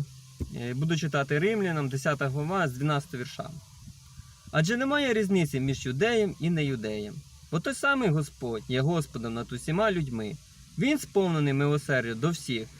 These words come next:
хто просить його про допомогу, виявляючи свою віру в нього.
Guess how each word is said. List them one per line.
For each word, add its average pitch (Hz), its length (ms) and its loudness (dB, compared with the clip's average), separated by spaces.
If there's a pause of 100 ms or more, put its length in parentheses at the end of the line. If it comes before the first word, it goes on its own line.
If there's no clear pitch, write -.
(120)
хто 156 200 -2
просить 208 380 0
його 185 180 4
про 156 140 -2
допомогу, 135 680 -2 (420)
виявляючи 180 720 2
свою 151 320 2
віру 127 280 2
в 117 100 -6
нього. 120 400 0